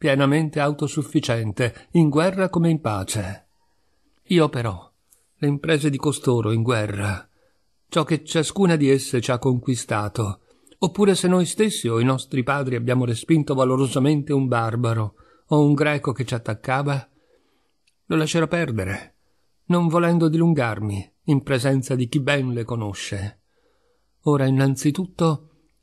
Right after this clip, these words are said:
mi accingo a mostrare a partire da quali interessi siamo giunti a questo punto e con quale forma di governo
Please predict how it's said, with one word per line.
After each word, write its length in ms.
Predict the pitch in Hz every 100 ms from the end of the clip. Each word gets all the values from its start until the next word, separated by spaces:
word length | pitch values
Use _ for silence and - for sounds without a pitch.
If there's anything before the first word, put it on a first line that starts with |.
| _
mi 120 | -
accingo 340 | 139 - 156 143
a 60 |
mostrare 760 | 131 127 - 113 110 110 110 - _ _ _ _
a 100 | 151
partire 460 | 160 143 196 180
da 180 | 151 143
quali 320 | - 180 175
interessi 840 | 165 160 151 147 127 - 104 92 - _ _
siamo 280 | - 143 131
giunti 340 | 127 135 120
a 80 | 117
questo 400 | 107 135 - 135
punto 640 | 117 123 120 113 107 110 - _ _ _ _ _ _ _ -
e 80 |
con 220 | 147 156 147
quale 260 | 165 165
forma 400 | 160 202 196 180
di 80 | 180
governo 680 | 180 156 110 110 113 113